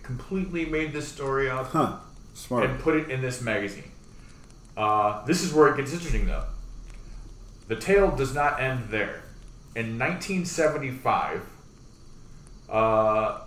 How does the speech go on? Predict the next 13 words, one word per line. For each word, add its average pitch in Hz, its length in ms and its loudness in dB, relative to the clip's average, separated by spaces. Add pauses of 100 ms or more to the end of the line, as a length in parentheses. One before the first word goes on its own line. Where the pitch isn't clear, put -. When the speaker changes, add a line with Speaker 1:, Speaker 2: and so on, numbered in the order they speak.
Speaker 1:
a 107 100 -6
tale 165 280 4
was 139 180 4
recounted 143 560 -2
from 113 180 -4
a 101 40 -4
hitchhiker 98 680 0
who 117 100 -6
sought - 320 -2
shelter 160 540 -2
at 90 100 -10
the 95 80 -4
lighthouse. - 600 -8